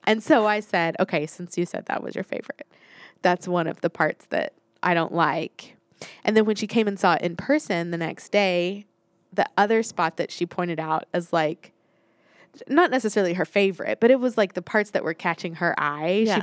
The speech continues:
Speaker 1: pointed it to this other spot, and she was like, "I really love this spot too." And I just started laughing. And I said,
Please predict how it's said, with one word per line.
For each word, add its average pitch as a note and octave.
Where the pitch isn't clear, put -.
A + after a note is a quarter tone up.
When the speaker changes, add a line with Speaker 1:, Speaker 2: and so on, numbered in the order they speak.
Speaker 1:
pointed G3
it E3+
to -
this F3
other F3
spot, G3+
and F#3
she -
was F3+
like, F3+
"I F#3+
really E3
love D3+
this D3
spot -
too." -
And F#3
I F#3
just F3+
started -
laughing. -
And F#3+
I F3+
said, E3+